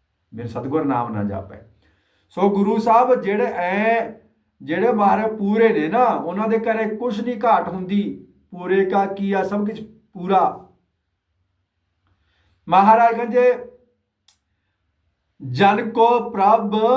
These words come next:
ਸੰਗੇ ਅਸਨੇਹੋ, ਸਾਜਨੋ ਤੂੰ ਮੀਤ ਮੇਰਾ, ਗ੍ਰਹਿ ਤੇਰਾ ਸਭ ਕੇਹੋ ਰਹਾਓ।" ਮਾਨ ਮੰਗੋ, ਤਾਨ ਮੰਗੋ, ਧਨ ਲਖਮੀ ਸੁਤ ਦੇ। ਮਹਾਰਾਜ, ਮੈਨੂੰ ਮਾਨ ਵੀ ਚਾਹੀਦਾ ਹੈ,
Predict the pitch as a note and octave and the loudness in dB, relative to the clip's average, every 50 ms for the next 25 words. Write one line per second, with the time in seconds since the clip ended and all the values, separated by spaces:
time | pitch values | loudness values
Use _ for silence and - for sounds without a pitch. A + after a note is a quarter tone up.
0 | C4+ C4 A#3+ G#3+ G3+ G#3+ G#3 G3+ G3 G3+ G3 G3 A3 A3 A3 A3+ A3 G3+ G3+ G3+ | 4 4 2 2 -2 -4 -4 -4 -4 -4 -4 -2 0 2 2 2 2 0 -2 0
1 | G#3+ G#3 G3+ G3+ G#3 G#3 G#3 G3+ A3 A3+ A3+ A#3 A#3 A#3 A#3 A3+ - - - - | 0 0 0 2 2 2 2 2 4 4 4 4 4 4 2 2 0 -2 -4 -8
2 | - - _ _ _ _ _ _ _ - F#3+ F#3 F#3+ G#3 G#3+ G3+ G#3+ G#3 G3+ G3+ | -14 -20 _ _ _ _ _ _ _ -4 0 4 6 6 4 4 2 0 0 0
3 | G#3+ A#3 C4 C#4 D4+ D4+ D4 C4+ F#3 E3+ - - - A3 A3+ A3 G3+ G3+ G#3 G#3 | 2 0 0 0 0 0 0 0 0 -2 -4 -6 -6 -6 -4 -2 0 0 0 0
4 | G#3+ G#3+ A3 A3+ G#3 F3+ F3+ F3+ F3+ F3+ F#3+ G#3+ A#3 B3 A#3+ A#3 F#3+ - - - | 0 0 -2 -2 -2 -2 -2 -4 -2 0 2 2 2 2 2 2 0 0 -2 -4
5 | - - - - _ _ _ C3 D#3 F#3 G#3 A#3 B3+ A#3+ G#3 G#3 G3 G3+ G#3 G#3 | -10 -16 -20 -20 _ _ _ -8 -2 2 4 4 4 4 0 -2 -4 -2 0 0
6 | G#3 G#3 G#3 G#3+ G#3 G#3 A3 A3+ G#3+ - - - - - _ _ _ _ F3+ F#3 | 0 0 -2 -2 -4 -2 -2 -2 -2 -4 -6 -10 -16 -20 _ _ _ _ -4 0
7 | G3+ G3+ G3+ G#3 G#3 G#3 G#3 G#3 G#3+ G#3+ - - - G#3 G#3 A3 G#3+ - - - | 0 2 2 2 2 2 4 4 4 4 4 2 2 0 -2 0 -2 -2 -2 -4
8 | - - - _ _ _ _ _ _ _ _ _ _ _ _ _ _ _ _ _ | -10 -16 -20 _ _ _ _ _ _ _ _ _ _ _ _ _ _ _ _ _
9 | _ _ _ _ _ _ _ _ _ _ _ _ _ _ D#3+ E3 F3 F#3 G3 G#3 | _ _ _ _ _ _ _ _ _ _ _ _ _ _ -4 2 4 4 6 6
10 | A3 A#3+ B3 B3 A#3 A#3+ A#3 A#3 A3+ G3+ A#3 A#3+ A#3 A#3 - A#3 G#3 G#3+ A3 A3+ | 4 4 2 0 -2 0 0 0 0 -2 -2 -2 -2 -2 0 0 2 2 2 2
11 | A#3 A#3 A3 A#3 A3+ A3+ A3 G#3 A#3 A#3 A3+ A3+ A3 - B3+ A3 F#3+ G3+ A3 A3+ | 0 0 0 0 0 0 0 0 0 0 0 -2 -2 0 0 0 0 2 -2 -2
12 | G#3+ A3 G#3+ G#3 G#3 G3+ G#3 A3 A3 - A3 G#3 G#3 G3+ F3 F#3 A3 G#3+ A3 A3 | 2 2 2 2 2 -2 -2 -2 -2 -4 -4 -4 -4 -4 -4 -2 -2 0 2 2
13 | G#3 G#3 G#3 A3 A3 A#3+ B3+ B3+ B3+ C4 B3 G#3+ G3+ G3 G3 G3+ G3+ G3+ G3 G#3+ | 2 4 2 2 2 0 0 -2 -2 -2 0 0 2 2 2 2 0 -2 -2 -4
14 | A3+ A3 - A3 G#3+ A3 A3 G#3 B3 A#3+ A3 - - - - - - | -4 -4 -6 -6 -4 -4 -2 0 2 2 2 0 0 -6 -10 -18 -20